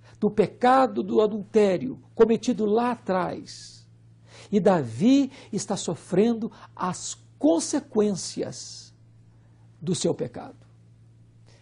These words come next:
Notem vocês que o pecado é uma fraude. Ele promete prazer e dá desgosto. Ele promete liberdade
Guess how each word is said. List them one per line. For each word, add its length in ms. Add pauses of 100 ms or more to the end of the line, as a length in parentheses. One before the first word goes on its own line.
(120)
Notem 360
vocês 720 (720)
que 100
o 40
pecado 760 (720)
é 80
uma 120
fraude. 640 (640)
Ele 120
promete 400
prazer 640 (400)
e 60
dá 140
desgosto. 640 (1080)
Ele 120
promete 440
liberdade 880